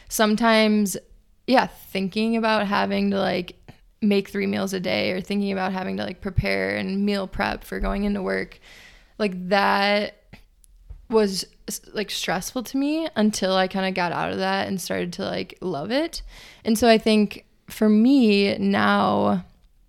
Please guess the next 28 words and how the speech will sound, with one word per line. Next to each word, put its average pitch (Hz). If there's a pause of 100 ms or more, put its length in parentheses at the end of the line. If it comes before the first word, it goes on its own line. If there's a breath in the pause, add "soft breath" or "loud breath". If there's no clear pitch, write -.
(600)
like, 190 (360 loud breath)
I 214
see 202 (260)
a 220
meal 196
and 190
I 185
can, 196 (100)
like, -
find 190
a 190
really 190
fun 190
recipe 190
or 190
something 190
from 196
a 190
different 190
type 190
of 185
cuisine. 185
And, 180 (420 loud breath)
um, 190 (140)
I 202
just 208
think, 196 (280)
"Okay, 202